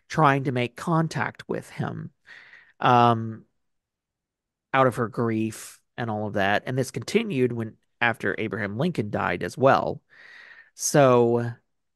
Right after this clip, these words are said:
yes, t-, it, so it's not surprising that perhaps all of Mary Todd's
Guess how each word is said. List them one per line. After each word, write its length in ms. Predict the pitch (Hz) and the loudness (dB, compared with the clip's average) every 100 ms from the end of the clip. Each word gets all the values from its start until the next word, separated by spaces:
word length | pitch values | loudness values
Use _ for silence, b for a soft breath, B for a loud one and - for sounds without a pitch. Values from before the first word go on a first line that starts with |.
| _ | _
yes, 640 | 175 139 160 117 - - - | -8 0 2 0 -6 -12 -16
t-, 120 | - | -8
it, 480 | 151 123 117 127 - | -4 -4 -2 -6 -6
so 380 | - 135 117 110 | 0 4 4 2
it's 460 | - - - 127 - | -4 -12 -10 -12 0
not 240 | 151 151 | 0 0
surprising 460 | - - 156 147 135 | -2 0 0 0 -4
that 180 | 117 - | -6 -4
perhaps 720 | 117 123 127 - - - - b b b b b b _ | -6 -2 -2 -4 -12 -16 -20 b b b b b b _
all 220 | 131 131 | 2 2
of 100 | 120 | 2
Mary 300 | 117 131 127 | 0 -2 -2
Todd's 400 | 117 - 123 120 | -4 -2 0 0